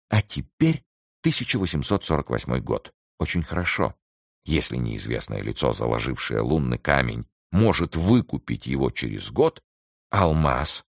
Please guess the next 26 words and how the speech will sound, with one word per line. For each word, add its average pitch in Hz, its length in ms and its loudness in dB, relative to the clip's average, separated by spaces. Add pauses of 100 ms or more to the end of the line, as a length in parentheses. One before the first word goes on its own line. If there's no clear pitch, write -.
(140)
будет 85 320 2
в - 80 -4
руках 71 340 0
этого 57 260 -6
человека 57 760 0 (220)
в - 120 -20
конце 85 540 2
июня 67 640 0
тысяча 78 480 -4
восемьсот 73 560 -2
сорок 64 380 -2
девятого 69 500 0
года. 110 480 -2 (760)
В - 120 -20
те 147 160 0
дни 127 260 -4
я 101 140 2
буду 92 260 -2
за 76 200 0
тысячи - 480 -2
миль 76 300 0
от - 160 -6
Англии 62 500 2
и 64 200 -8
английских 64 600 -2
новостей, 58 600 -2